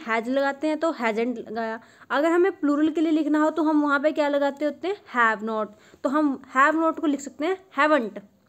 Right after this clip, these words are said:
haven't। You haven't told me anything, तुमने मुझे कुछ भी नहीं बताया है। You haven't told me anything। We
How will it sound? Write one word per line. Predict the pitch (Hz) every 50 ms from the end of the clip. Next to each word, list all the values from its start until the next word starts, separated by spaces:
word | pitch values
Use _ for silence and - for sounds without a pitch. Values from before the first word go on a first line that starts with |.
| _ _ _ _ _ _ _
haven't। | - - 302 311 302 277 233 220 220 220 - _ _ _ _ _ _ _ -
You | 240 240 330 381 359 262 277
haven't | 269 262 262 277 302 330 302 - - _ _ _ _ _
told | 330 330 339 370 381 339 - 294
me | 339 349 294 - -
anything, | 277 262 254 240 - - 240 220 202 196 - _ _ _ _ _ _ _ -
तुमने | 320 302 330 339 381
मुझे | 370 320 294 277 269 349
कुछ | 349 359 - 359 330 - 302
भी | 339 359
नहीं | 320 302 294 320 370
बताया | 330 311 - 240 226 214 208
है। | 202 202 190 185 185 - _ 220
You | 240 311 339 302 294
haven't | 247 240 247 302 339 339 339 -
told | 277 254 254 247 247 220 285
me | 392 381 - - - 285
anything। | 320 320 311 - - 262 220 202 - - _ _ _ _ _ _ -
We | 226 254 359 381